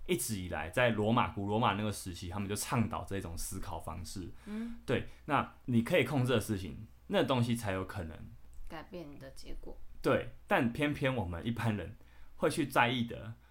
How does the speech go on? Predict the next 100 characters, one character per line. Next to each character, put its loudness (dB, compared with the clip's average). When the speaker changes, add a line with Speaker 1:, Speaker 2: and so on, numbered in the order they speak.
Speaker 1:
甚 4
至 0
你 4
会 4
钻 6
牛 8
角 0
尖 -2
的， -2
都 4
是 0
那 6
些 2
你 0
不 0
能 0
控 -4
制 -4
的 -6
事 -8
情， -12
Speaker 2:
嗯。 -6
Speaker 1:
对 -2
不 4
对？ 0
所 0
以 2
这 -2
是 6
为 8
什 0
么 -4
现 -4
代 2
人 2
有 -4
些 2
时 4
候 6
过 2
得 2
蛮 -4
痛 2
苦 -4
的 -8
一 -8
个 -6
原 -6
因。 -10
呃， 4
所 6
以 6
以 6
上 4
这 4
就 4
是 2
我， 4
我 0
想 -2
要 2
简 -2
单 2
分 4
享 0
一 -10
下， -2
像 0
顶 -4
尖 0
运 4
动 4
员 -2
一 -2
样 2
思 -2
考 -2
这 -4
本 -2
书 -4
讲 -4
的 -4
如 4
何 6
专 2
注 2
的 0
内 2
容， -10
它 -4
其 0
实 0
蛮， -2
Speaker 2:
嗯。 -4
Speaker 1:
还 0
是 0
蛮 4
好 0
玩 -8
的。 -10